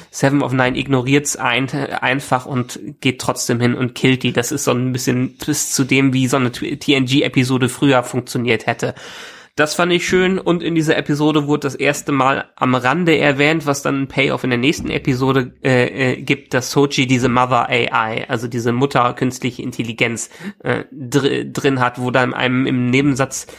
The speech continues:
klar gemacht wird, ah, okay, das ist jetzt mit der Mutter. Wir wussten, dass diese Mutter fake war, aber dass sie eine integrierte A I ist,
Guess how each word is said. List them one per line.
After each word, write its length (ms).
klar 220
gemacht 320
wird, 200
ah, 340
okay, 260
das 220
ist 180
jetzt 240
mit 160
der 80
Mutter. 340
Wir 120
wussten, 260
dass 160
diese 160
Mutter 240
fake 320
war, 160
aber 180
dass 200
sie 160
eine 240
integrierte 600
A 280
I 80
ist, 360